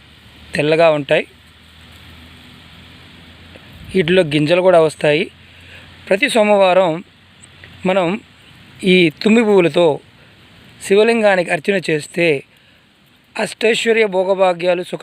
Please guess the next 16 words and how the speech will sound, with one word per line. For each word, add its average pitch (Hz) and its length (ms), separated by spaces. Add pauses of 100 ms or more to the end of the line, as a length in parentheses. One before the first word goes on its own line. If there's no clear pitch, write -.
సంతోషాలు 175 420
కలుగుతాయని 165 500
శాస్త్రంలో 160 440
చూడడం 156 280
జరిగింది. 156 340 (800)
మీరు 220 220 (600)
ఈ 214 100 (160)
పువ్వులు 220 280 (1120)
అన్ని 196 220 (100)
ఏరియాల్లో 190 280 (100)
గడ్డి 170 280
ఉండే 185 220
మన 170 80 (100)
మామూలుగా 170 440
బీడు 170 180
భూముల్లోనూ 165 420